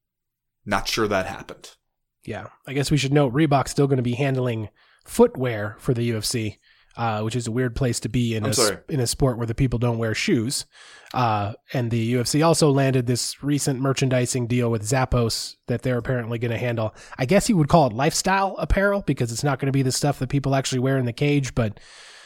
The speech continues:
Speaker 2: uh, you know, the U F C here having diversified a little bit just in terms of who's gonna be doing what for them.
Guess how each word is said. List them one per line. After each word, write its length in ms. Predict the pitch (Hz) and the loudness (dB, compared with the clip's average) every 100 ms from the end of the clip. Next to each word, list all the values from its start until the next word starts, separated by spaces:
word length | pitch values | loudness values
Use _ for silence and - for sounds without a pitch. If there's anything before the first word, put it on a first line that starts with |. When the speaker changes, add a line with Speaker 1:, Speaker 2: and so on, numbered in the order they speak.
| - 120 | -10 -4
Speaker 2:
uh, 340 | 117 104 101 | -2 -4 -6
you 280 | 156 147 143 | -8 -8 -6
know, 260 | 113 110 120 | -6 -6 -6
the 160 | 120 123 | -4 -2
U 100 | 123 | -2
F 80 | |
C 180 | - 131 | 0 0
here 360 | 120 117 110 113 - | 0 -2 -4 -8 -12
having 300 | - 131 120 | -4 -2 0
diversified 640 | 120 147 190 170 151 139 127 | 2 4 4 4 2 4 2
a 40 | |
little 200 | 135 127 | 2 2
bit 220 | 113 117 | 0 -4
just 220 | 117 - | -6 -4
in 80 | 107 | -4
terms 260 | 113 110 104 | -2 -4 -4
of 100 | 98 | -4
who's 200 | 117 107 | -4 -2
gonna 160 | 110 | -4
be 100 | 104 | -4
doing 380 | 107 113 107 101 - - | -2 -2 -2 -6 -10 -6
what 380 | 117 110 - - _ | -4 -4 -6 -12 _
for 200 | - 110 | -6 -4
them. 300 | 107 110 90 | -2 -4 -6